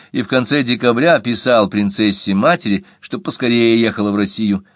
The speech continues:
где для её дочери готовится знаменитая судьба. Хвалился, что мысль о браке между её дочерью и наследником русского престола исходит от него, требовал сохранения величайшей тайны, так чтобы ни принц, ни муж,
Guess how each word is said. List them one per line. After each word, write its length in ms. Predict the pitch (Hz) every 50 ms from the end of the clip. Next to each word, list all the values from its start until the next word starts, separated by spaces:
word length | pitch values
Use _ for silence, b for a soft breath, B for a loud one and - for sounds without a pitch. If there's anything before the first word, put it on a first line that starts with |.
| b b
где 160 | 92 92 95
для 140 | 87 92 92
её 180 | 92 90 90
дочери 580 | 82 85 104 127 160 165 - - 165 165 160 160 b b b b b b
готовится 520 | - 87 - 98 101 107 98 - 123 120
знаменитая 540 | 101 101 101 101 95 98 95 - 104 101 98
судьба. 420 | - 104 101 95 87 92 98 98 - _ _ _ _ _ _ _ _ B B B B B B B B
Хвалился, 520 | B - - 170 196 208 190 196 - 180
что 220 | - - 190 175
мысль 300 | 180 190 180 - - 180
о 60 | 180 175
браке 380 | 160 180 175 170 165 170 170
между 300 | 165 165 165 147 147 160
её 200 | 160 160 160 160
дочерью 520 | 143 151 160 160 - - 160 151 147 156 156
и 140 | - 147
наследником 640 | 147 143 135 - - 151 151 143 131 143 131 147 143 143
русского 360 | 151 139 - - 143 143 139
престола 600 | 131 139 139 131 - - 147 143 143 147 139 b b b b
исходит 460 | b - 131 - - 151 151 151 143 165
от 180 | 160 - 160
него, 460 | 165 170 151 120 104 95 92 85 B B B B B B -
требовал 480 | - 117 120 113 107 110 113 110 98 B B B
сохранения 640 | B - - 120 107 - 113 110 113 113 110 107 104
величайшей 560 | 104 104 101 98 - 110 104 95 - 104 98
тайны, 560 | 98 - 110 117 160 185 185 165 120 98 98 b b b b
так 140 | - 98 -
чтобы 180 | - 98 98
ни 120 | 95 98 98
принц, 560 | - 92 113 147 160 170 156 120 - - -
ни 120 | 104 98
муж, 520 | 98 101 120 143 160 165 - - - -